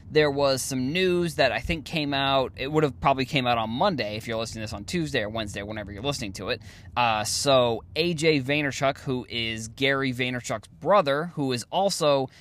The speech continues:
the co-founder of Vayner Sports, uh, investor in a bunch of big companies,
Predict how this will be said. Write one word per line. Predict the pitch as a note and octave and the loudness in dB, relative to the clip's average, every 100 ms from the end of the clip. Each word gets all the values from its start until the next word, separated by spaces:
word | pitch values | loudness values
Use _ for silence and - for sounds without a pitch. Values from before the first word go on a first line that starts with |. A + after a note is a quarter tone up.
| - - | -18 -6
the | C3+ B2 | -4 -4
co-founder | - - E3+ E3+ D3 B2+ A#2+ A#2 A2 | -2 2 2 2 -2 -2 -2 -4 -2
of | A#2 A2+ A2+ | -2 -2 -2
Vayner | A#2+ A#2+ A2+ | -4 -4 -6
Sports, | - - F3+ F3+ E3 - - - - - | -8 -4 2 4 4 -2 -10 -14 -20 -6
uh, | A2+ A2 | -2 0
investor | A2 D#3+ E3 - | 2 2 2 2
in | D#3+ | 0
a | |
bunch | C3+ C#3+ C3+ | 2 2 0
of | B2 G2 - _ _ - C#3 A#2+ | -4 -6 -12 _ _ -16 -10 2
big | D3+ C3 | 2 2
companies, | - C#3+ C#3+ C#3 B2+ - | -2 -2 -2 -2 -2 -6